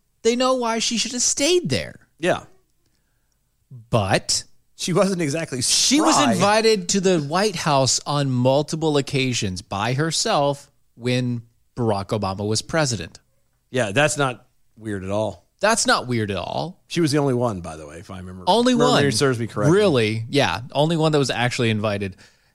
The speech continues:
Speaker 1: to the White House multiple times by the president of the United States
Speaker 2: Just
Speaker 1: cur-,
Speaker 2: to,
Speaker 1: at the time,
Speaker 2: just
Speaker 1: Barack
Speaker 2: to
Speaker 1: Obama.
Speaker 2: pop in for a chat.
Speaker 1: Oh, yeah, just a little chat. Wanted to check up on the cancer and the chemos
Speaker 2: Yeah.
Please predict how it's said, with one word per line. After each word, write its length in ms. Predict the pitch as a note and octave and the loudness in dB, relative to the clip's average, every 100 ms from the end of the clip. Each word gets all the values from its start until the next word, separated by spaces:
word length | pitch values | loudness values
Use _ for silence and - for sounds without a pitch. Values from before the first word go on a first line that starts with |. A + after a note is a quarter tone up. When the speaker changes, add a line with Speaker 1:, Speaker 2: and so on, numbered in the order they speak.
| _ _ _ _ | _ _ _ _
Speaker 1:
to 120 | A#3+ | -2
the 80 | B3+ | 2
White 220 | C#4 F4 | 2 2
House 260 | A3 G3 F#3 | 2 2 2
multiple 320 | F#3+ F#3 F3+ | 0 0 -2
times 500 | F3 F#3+ D#3+ B2+ - | 0 2 2 0 -2
by 640 | - C3+ A#2+ - C#3+ C3+ B2+ | -6 -14 -8 0 2 2 2
the 120 | B2 | 0
president 600 | - C#3+ B2+ A#2+ G#2+ G2+ | 2 2 2 2 0 -2
of 100 | G#2+ | -4
the 80 | A2 | -2
United 300 | G#2 G2+ G2+ | 0 -2 -2
States 500 | - A2+ G#2 - - | 0 0 0 -4 -8
Speaker 2:
Just 380 | - D3+ C#3+ C#3 | -4 2 2 2
Speaker 1:
cur-, 60 | E3 | 2
Speaker 2:
to, 60 | |
Speaker 1:
at 100 | D3+ | 0
the 60 | C3+ | 0
time, 440 | A#2 A2 G#2 G2+ A#2+ | 0 0 0 -4 0
Speaker 2:
just 260 | A2 G#2 A#2 | 2 2 2
Speaker 1:
Barack 120 | G2+ | 2
Speaker 2:
to 0 | |
Speaker 1:
Obama. 320 | G2+ G2 - - | 0 -2 -6 -4
Speaker 2:
pop 320 | - D3 C#3+ | 0 0 2
in 200 | C#3+ C3+ | 0 0
for 260 | - B2+ A#2+ | -2 -2 -2
a 80 | A2+ | -2
chat. 280 | - F2+ - | -6 -6 0
Speaker 1:
Oh, 160 | C4 | 2
yeah, 240 | A#3+ A3+ F3+ | 4 2 2
just 260 | F#3+ - | 2 0
a 40 | G#3 | 2
little 220 | G#3 G3 | 2 2
chat. 600 | - - F3 E3 D#3+ E3 | 0 2 2 4 2 2
Wanted 280 | C#3 C#3+ C#3 | 0 -2 -2
to 40 | |
check 340 | C3 E3 D3+ D#3+ | -2 0 2 2
up 180 | D#3 D#3 | 0 0
on 80 | |
the 80 | D3+ | -2
cancer 760 | - C#3+ C3+ C3 - C#3 B2 A#2+ | -2 -2 -2 -2 -4 -2 -2 -2
and 120 | B2 | -2
the 60 | |
chemos 1040 | A#2+ - C#3+ C3+ B2 A#2 A2 A2 G#2 - - | -6 -6 -4 -2 0 0 0 -2 -4 -6 -6
Speaker 2:
Yeah. 260 | C#3 B2+ | -2 0